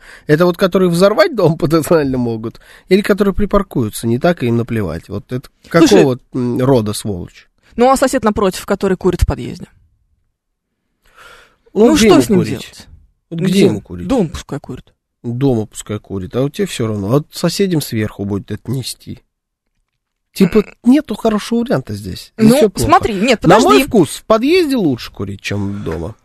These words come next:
Speaker 2: На седьмом этаже живет тетечка.
Speaker 1: Мгм.
Speaker 2: Очень миленькая. Она курит на улице. Я регулярно вижу, как она выходит покурить.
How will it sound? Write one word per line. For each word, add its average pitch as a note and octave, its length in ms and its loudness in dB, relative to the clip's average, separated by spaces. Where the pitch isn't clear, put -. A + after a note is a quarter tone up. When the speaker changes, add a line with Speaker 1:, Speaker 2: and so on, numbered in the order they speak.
Speaker 2:
На A3 100 4
седьмом F#4+ 300 2
этаже D#4+ 340 2
живет D4 280 -4
тетечка. C#4+ 520 -4
Speaker 1:
Мгм. B2 320 -4
Speaker 2:
Очень A#3+ 220 -6
миленькая. B3 600 -2
Она A3+ 220 0
курит F4 220 2
на E4+ 120 0
улице. B3+ 380 -4
Я C4 140 2
регулярно B3 420 2
вижу, A#3 180 -4
как - 140 -14
она G3+ 100 -2
выходит G3 320 -2
покурить. - 420 -12